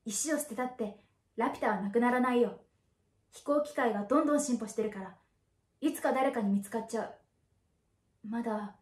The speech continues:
どうしたらいいかわからないけど、本当にラピュタが恐ろしい島なら、ムスカみたいな連中に渡しちゃいけないんだ。それに今逃げ出したら、ずーっと追われることになっちゃうもの。でも、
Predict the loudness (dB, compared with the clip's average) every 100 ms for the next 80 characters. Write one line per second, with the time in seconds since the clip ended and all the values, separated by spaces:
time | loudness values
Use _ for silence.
0 | _ _ _ _ 2 4 4 4 4 2
1 | 2 -4 -2 -2 0 -2 -4 -8 -12 -14
2 | _ _ _ _ _ _ _ _ 0 2
3 | 4 2 4 4 4 0 -2 0 0 0
4 | -4 -4 -4 -2 -4 -6 -14 _ _ _
5 | -2 0 2 2 2 -2 -4 -2 0 4
6 | 4 2 -2 0 2 4 4 4 0 -4
7 | -14 _ _ _ _ _ _ _ _ _
8 | _ -12 -2 2 4 4 4 2 4 4
9 | 4 0 -6 -6 -12 _ _ _ _ -4
10 | 0 2 0 0 4 6 6 6 2 2
11 | 2 2 2 2 2 -2 -12 _ _ _
12 | _ _ _ _ _ -2 2